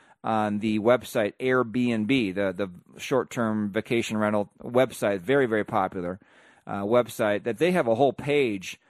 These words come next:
on how they support Black Lives Matter and how they're donating money and so forth. And they're, quote, an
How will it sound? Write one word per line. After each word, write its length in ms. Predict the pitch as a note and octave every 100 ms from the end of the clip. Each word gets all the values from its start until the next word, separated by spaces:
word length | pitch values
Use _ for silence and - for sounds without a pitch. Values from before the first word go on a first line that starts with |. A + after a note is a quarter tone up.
| _ _
on 180 | A#2+ A2+
how 220 | B2 B2
they 140 | A#2 A2+
support 440 | A#2+ - A#2+ G#2+
Black 300 | A2+ A#2+ -
Lives 280 | A2 G#2 G2+
Matter 300 | A2+ A2+ A2
and 80 | G#2+
how 100 | A#2+
they're 160 | G#2
donating 720 | G2 B2+ C3 C3+ B2+ A#2 G#2+
money 360 | A2+ B2 A#2+ A2
and 120 | G#2+
so 200 | - A2+
forth. 260 | - A2+ G2+
And 140 | A2
they're, 160 | C3 C3
quote, 280 | - B2+
an 140 | A2+